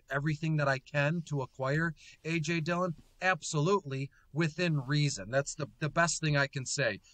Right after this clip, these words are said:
Temper expectations for now and acquire him within reason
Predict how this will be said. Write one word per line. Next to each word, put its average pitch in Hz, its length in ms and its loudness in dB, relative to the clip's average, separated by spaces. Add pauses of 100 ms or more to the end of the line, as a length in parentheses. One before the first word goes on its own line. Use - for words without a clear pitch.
(100)
Temper 175 360 0
expectations 175 920 -2 (140)
for 180 240 6
now 156 360 6 (380)
and 185 160 0
acquire 196 460 6
him 143 300 4 (200)
within 170 380 2
reason 156 480 0